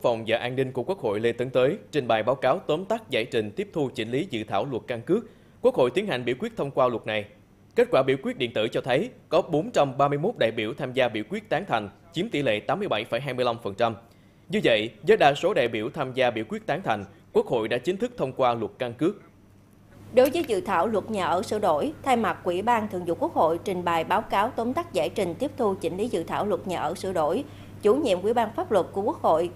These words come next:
Speaker 2: Hoàng Thanh Tùng cho biết, Ủy ban Thường vụ Quốc hội đã có báo cáo đầy đủ giải trình, tiếp thu chỉnh lý dự thảo luật nhà ở sửa đổi, trình Quốc hội xem xét thông qua, gửi đến các vị đại biểu Quốc hội.
Speaker 1: Sau khi nghe chủ nhiệm Ủy ban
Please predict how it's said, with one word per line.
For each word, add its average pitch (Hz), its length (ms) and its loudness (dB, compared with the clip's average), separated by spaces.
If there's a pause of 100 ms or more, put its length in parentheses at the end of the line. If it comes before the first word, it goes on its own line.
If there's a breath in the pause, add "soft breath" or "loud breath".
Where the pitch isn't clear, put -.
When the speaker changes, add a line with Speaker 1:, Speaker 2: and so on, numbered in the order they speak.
(100)
Speaker 2:
Hoàng 185 300 2
Thanh 247 180 -2
Tùng 175 260 -2
cho 190 140 0
biết, 254 240 0 (380 loud breath)
Ủy 247 120 6
ban 254 220 2
Thường 214 140 -8
vụ 175 140 -4
Quốc 285 160 -4
hội 175 300 2 (220)
đã 175 160 2
có 208 260 0
báo 233 160 2
cáo 254 320 0
đầy 202 160 2
đủ 156 280 -6
giải 180 240 2
trình, 175 180 0 (240)
tiếp 339 200 -2
thu 240 220 6 (140)
chỉnh 196 160 0
lý 247 80 -2
dự 196 180 -2
thảo 170 220 -2
luật 214 220 -4
nhà 180 120 -2
ở 147 140 -2
sửa 208 160 -6
đổi, 175 320 0 (360 loud breath)
trình 214 220 6
Quốc 302 160 0
hội 175 200 2
xem 233 240 -4
xét 294 220 -2 (100)
thông 220 200 -2
qua, 196 240 4 (260 loud breath)
gửi 190 180 2
đến 220 360 0
các 359 220 -4
vị 170 140 -2
đại 160 120 -2
biểu 156 240 -4
Quốc 302 160 -2
hội. 165 240 2 (1120)
Speaker 1:
Sau 202 180 4
khi 196 160 2
nghe 175 160 4
chủ 151 160 0
nhiệm 120 340 -2
Ủy 131 160 2
ban 139 240 2